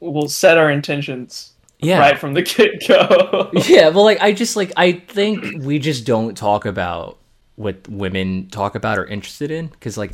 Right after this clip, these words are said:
Speaker 2: I don't know what women talk about, especially in twenty twenty-two. Like, I imagine it's just revolution. That's all they talk about these days.
Speaker 1: Yeah, the, the communist socialist revolution.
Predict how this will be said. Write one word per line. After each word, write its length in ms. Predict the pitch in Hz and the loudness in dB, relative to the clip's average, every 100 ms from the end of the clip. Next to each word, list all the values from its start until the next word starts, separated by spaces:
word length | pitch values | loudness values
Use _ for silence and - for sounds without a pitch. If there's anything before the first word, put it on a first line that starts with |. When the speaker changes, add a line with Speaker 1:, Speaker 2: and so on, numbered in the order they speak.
| - | -4
Speaker 2:
I 100 | 120 | -4
don't 180 | - | -2
know 380 | 117 98 104 143 - _ | -2 -4 -4 -8 -14 _
what 280 | 107 107 - | -6 -6 -6
women 460 | 104 98 104 107 | -6 -4 -2 -4
talk 360 | 104 - 92 92 | -8 -6 -6 -6
about, 440 | 107 113 123 127 _ _ - | -6 -6 -6 -10 _ _ -16
especially 420 | - 107 - 110 | -4 -4 -2 -4
in 80 | 104 | -6
twenty 280 | - 101 | -6 -6
twenty-two. 540 | 98 - 101 92 98 113 | -6 -6 -8 -6 -6 -4
Like, 180 | 110 95 | -4 -2
I 100 | 98 | -2
imagine 380 | 107 110 113 | 0 0 -2
it's 140 | 117 - | -4 -4
just 200 | 104 - | -6 -4
revolution. 800 | 92 92 87 90 - 101 98 113 | -4 -4 -6 -8 -8 -8 -8 -10
That's 180 | 131 - | -16 -10
all 80 | 95 | -8
they 80 | |
talk 240 | 92 90 87 | -6 -8 -10
about 400 | 92 95 98 - _ _ _ _ | -6 -6 -6 -10 _ _ _ _
these 180 | 123 98 | -14 -8
days. 140 | 113 | -2
Speaker 1:
Yeah, 160 | 107 135 | 0 -2
the, 540 | 127 135 131 127 120 _ _ - | -2 -2 -2 -4 -8 _ _ -12
the 160 | 156 | -8
communist 800 | 139 - 139 139 135 135 - - | -6 -4 -2 -2 -6 -8 -12 -18
socialist 540 | - 147 139 147 127 - | -10 -8 -8 -10 -10 -6
revolution. 680 | 135 131 135 131 156 147 | -6 -4 -8 -8 -10 -12